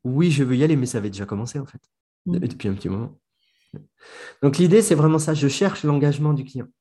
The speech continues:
Speaker 1: à la fois dans l'induction aussi, mais, euh, mais encore plus thérapeutiquement. Je veux que le client soit OK. Alors, qu'il sache où il va, pourquoi il y va. S'il fuit, qu'il sache qu'il fuit. Si par exemple, des gens ils me disent, « Non, non, je veux pas y aller. Est-ce que vous pouvez,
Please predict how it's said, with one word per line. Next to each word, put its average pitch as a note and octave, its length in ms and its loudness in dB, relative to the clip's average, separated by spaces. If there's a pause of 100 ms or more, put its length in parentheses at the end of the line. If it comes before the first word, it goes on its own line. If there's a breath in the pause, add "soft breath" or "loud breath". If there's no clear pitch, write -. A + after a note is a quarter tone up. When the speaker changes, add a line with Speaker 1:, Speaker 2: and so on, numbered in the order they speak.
(140)
Speaker 1:
à C3 60 2
la B2+ 80 0
fois B2 160 -2
dans G2+ 100 -2
l'induction G#2+ 480 -4
aussi, D#3 260 -6
mais, A2 320 -4
euh, G#2 260 -6
mais A2 280 -2
encore G#2 260 -6
plus - 200 -8
thérapeutiquement. B2 580 -8 (540)
Je - 100 -20
veux C3+ 100 0
que D3+ 120 -4
le - 40 -6
client C3+ 300 -2
soit - 340 -8 (380)
OK. B2 240 -2 (1080)
Alors, - 120 -14
qu'il A#2 180 -2
sache F#3 380 2
où E3+ 60 4
il C#3 100 6
va, C3+ 320 -2
pourquoi F3+ 340 0
il C3+ 140 0
y A#2 80 -2
va. G#2+ 280 -8 (640 loud breath)
S'il G#3+ 320 2
fuit, - 480 0 (160)
qu'il C3 160 -6
sache G3 360 2
qu'il B2+ 180 -6
fuit. - 280 -6 (760)
Si - 80 -20
par C3 80 2
exemple, D3+ 180 2
des D3+ 80 4
gens D#3 100 4
ils D#3+ 60 4
me D3+ 40 2
disent, « D3 140 -2 (220 loud breath)
Non, G#3+ 80 4
non, A#3 100 2
je E3 60 -4
veux F3+ 100 -4
pas G3 100 -2
y F#3+ 60 0
aller. F3+ 220 -4
Est-ce - 100 -18
que E3+ 60 -10
vous D#3 100 -4
pouvez, D3+ 280 0